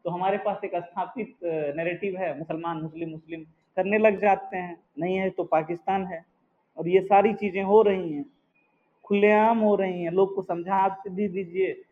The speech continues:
लेकिन वो इस तरीके से होता है जो कभी कोई एयर स्ट्राइक हो जाए, कुछ हो जाए, उस पे बात ही नहीं होता है। राफेल डील में आप देख लीजिए, जो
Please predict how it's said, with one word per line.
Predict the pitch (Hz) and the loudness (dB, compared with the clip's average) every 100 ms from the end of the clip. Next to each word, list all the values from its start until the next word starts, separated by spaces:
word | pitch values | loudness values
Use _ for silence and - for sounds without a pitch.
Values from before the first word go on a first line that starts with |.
| _ _ - | _ _ -8
लेकिन | 170 190 | -6 -2
वो | 185 202 208 | 2 2 2
इस | 214 208 - | 0 -2 0
तरीके | 202 196 302 202 | 0 0 -2 -4
से | 196 | -4
होता | 190 202 196 | -4 -2 -2
है | 175 - - _ _ _ _ | -4 -6 -14 _ _ _ _
जो | 147 156 | -18 -6
कभी | 175 170 190 185 170 151 143 _ _ _ | -4 -2 -2 0 -2 -4 -8 _ _ _
कोई | 170 175 | 4 6
एयर | 170 170 | 6 2
स्ट्राइक | 170 _ 180 185 180 | -2 _ 2 2 0
हो | 175 | -4
जाए, | 175 170 | 0 -2
कुछ | 180 185 | -2 -4
हो | 185 | -4
जाए, | 175 160 - _ _ _ _ | -2 -4 -4 _ _ _ _
उस | 151 - | -10 -4
पे | |
बात | 170 160 185 208 | 4 6 6 4
ही | |
नहीं | 202 196 | 2 2
होता | 180 - | 0 0
है। | 170 165 _ _ _ _ - | -2 -2 _ _ _ _ 6
राफेल | 180 185 226 226 | 6 8 6 6
डील | 202 208 | 4 4
में | 208 214 | 2 4
आप | 202 | 4
देख | 175 202 202 | 4 0 0
लीजिए, | 208 175 196 196 143 - _ _ _ _ | -4 -4 -2 -2 -4 -8 _ _ _ _
जो | 143 170 170 165 143 | -6 0 2 2 -2